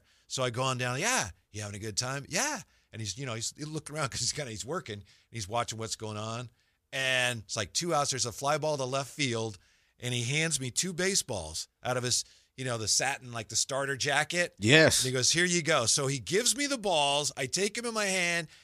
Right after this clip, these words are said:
Speaker 1: and then the left fielder makes a catch, and the stadium erupts 'cause the A's have swept the Orioles.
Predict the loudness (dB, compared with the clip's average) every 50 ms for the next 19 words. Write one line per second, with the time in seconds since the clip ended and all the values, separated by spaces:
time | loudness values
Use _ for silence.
0 | _ _ -6 -4 -2 0 2 2 4 4 4 2 2 0 -2 -6 -12 _ -6 -2
1 | 0 0 0 0 0 -2 0 0 0 0 2 2 2 0 0 0 -2 -2 -2 0
2 | -2 -2 -2 0 0 0 0 0 -2 -2 -2 -4 -4 -6 -4 0 0 0 0 0
3 | -2 -2 0 0 0 0 0 -2 -2 0 0 0 0 0 -2 -2 -4 -6 -12 -6
4 | -2 0 2 2 2 2 2 0 0 0 -2 -4 -2 -2 0 0 0 0 0 0
5 | -2 -2 -2 -4 -6